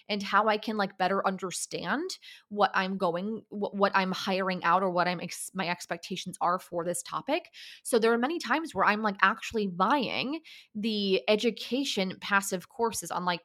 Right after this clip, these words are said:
email marketing. Not that I'm, like, I wanna do email marketing myself. I've now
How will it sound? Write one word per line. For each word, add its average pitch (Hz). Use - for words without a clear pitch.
email 208
marketing. 269
Not 202
that 254
I'm, 220
like, 175
I 190
wanna 202
do 196
email 196
marketing 175
myself. 185
I've 175
now 165